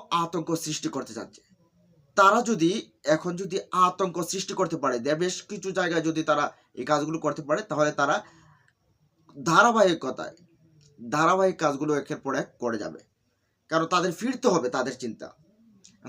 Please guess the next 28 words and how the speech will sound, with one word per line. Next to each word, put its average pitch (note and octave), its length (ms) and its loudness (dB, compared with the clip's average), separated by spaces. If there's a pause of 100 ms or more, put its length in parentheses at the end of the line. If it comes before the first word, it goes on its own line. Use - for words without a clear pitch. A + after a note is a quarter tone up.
(160)
তাদের D#3 280 2
ফিরতে G#3+ 280 -4
হলে F#3+ 200 4
রাজপথ D#3+ 600 2
তাদের C#3+ 240 0
লাগবে। - 400 -6 (840)
আর B2+ 160 -6
এই D#3 140 4
রাজপথে F#3 1000 0
তারা D3+ 260 4
অবস্থান G3 680 2
নিতে F3 320 0
একটা D#3+ 380 0
ট্রায়াল D#3+ 440 4
বলতে B2 280 -6
পারে। - 420 -12 (720)
যদি G3+ 220 -2
এই G3 180 6
ট্রায়ালে G3 380 6
যদি F3 180 0
তারা D3+ 180 0
সফল D3+ 320 -4
হয়ে C#3+ 180 2
যায়, A#2+ 100 -2
তাহলে C3+ 320 -4 (120)
একের C#3 300 -6
পর C3+ 160 -6 (100)
এক C#3 220 -4